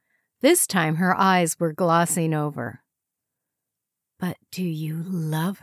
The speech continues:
her? Are you choosing her?" He flushed and held her gaze.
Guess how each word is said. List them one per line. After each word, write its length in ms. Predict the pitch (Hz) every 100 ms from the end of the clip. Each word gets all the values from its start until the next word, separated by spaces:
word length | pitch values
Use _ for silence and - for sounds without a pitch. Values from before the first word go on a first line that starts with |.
| -
her? 280 | 226 254 311 _ _ _ _ _ _ _ _ _ _ _ _ _ -
Are 160 | 190 180
you 300 | 160 196 226 _
choosing 680 | - - 202 240 214 202 175
her?" 760 | 165 - - 262 285 185 - - _ _ _ _ _ _ _ _ _ _ _ _ _ _ _ _ _ _
He 140 | - 254
flushed 560 | - 240 190 185 -
and 160 | 180 180
held 380 | 165 214 202 180
her 160 | 196
gaze. 680 | 165 170 156 139 135 135 -